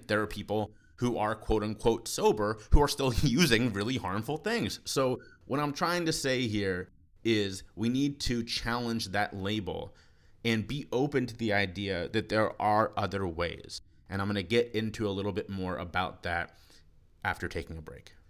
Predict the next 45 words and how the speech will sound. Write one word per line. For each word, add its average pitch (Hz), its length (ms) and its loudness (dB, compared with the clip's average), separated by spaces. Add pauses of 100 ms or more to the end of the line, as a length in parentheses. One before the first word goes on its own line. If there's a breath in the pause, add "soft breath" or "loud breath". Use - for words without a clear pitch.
(400 soft breath)
Hey 147 180 0
y'all, 117 340 6 (160)
I'm 143 360 4 (180)
doing 92 360 -2
my 120 220 0
first 82 400 -8 (240)
giveaway. 117 420 -2 (400)
Who 220 80 2
doesn't 208 180 0
like 180 140 0
free 202 180 -2
stuff? 190 400 2 (180)
Am 131 180 -2
I 127 40 0
right? 180 300 6 (800)
If 135 140 -4
you 160 100 0
listen 175 200 -2
to 180 60 -6
the 180 80 -4
podcast, 131 640 0
you 135 100 -4
know 120 160 -2
that 120 140 -6
I 120 80 -4
wear 110 260 -4
a 95 120 -8
plastic 120 520 -8
bracelet 113 520 -6
every 110 240 -4
day. 87 300 -6
It - 120 -12
says, 95 260 -6
"Don't 110 260 -6
give 117 180 -2
up" 117 160 0
on 101 140 -2
one 127 180 -2
side 131 420 0
and 95 160 -6
"You 113 140 -2
matter" 104 460 0
on 95 240 -4
the 101 180 -8 (100)
other. 85 360 -4